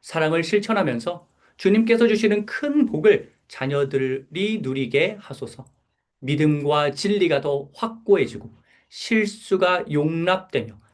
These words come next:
담대해지고 하나님의 충만한 공급을 얻는 은혜를 자녀들에게 베풀어 주소서.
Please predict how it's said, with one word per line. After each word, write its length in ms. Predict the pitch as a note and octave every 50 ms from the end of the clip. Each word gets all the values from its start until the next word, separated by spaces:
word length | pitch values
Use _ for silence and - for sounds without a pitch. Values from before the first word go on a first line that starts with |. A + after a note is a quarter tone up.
| _ _
담대해지고 1000 | - - - C3 C#3 D#3 F#3 G3+ G3+ G#3 G#3+ A#3 A3 D3+ D3+ - - - - - - - - - - -
하나님의 480 | - - G#3 G#3 G3+ G3 G3 G3 G3
충만한 640 | G3 - - B3+ B3 B3 A#3+ A#3+ A#3+ A#3+ A#3 A3+ A3+
공급을 520 | - E3 E3 E3 E3+ E3 E3+ D#3+ F3+ F3 - -
얻는 600 | D#3 C#3 C3 C#3 C3+ C3 C#3+ D#3+ A3 - - - _ -
은혜를 580 | D#3 F3+ F3+ E3+ D#3 E3 D3 E3 G3 A3+ - - - _
자녀들에게 640 | _ - - B2+ A#2 B2 A#2 A2+ G#2+ G#2 A#2 A#2 A#2
베풀어 600 | - C#3 C#3 C3+ C#3 - - C#3 B2+ B2+ D3 E3
주소서. 400 | E3 D#3+ C#3 B2 A#2 - B2+ A#2+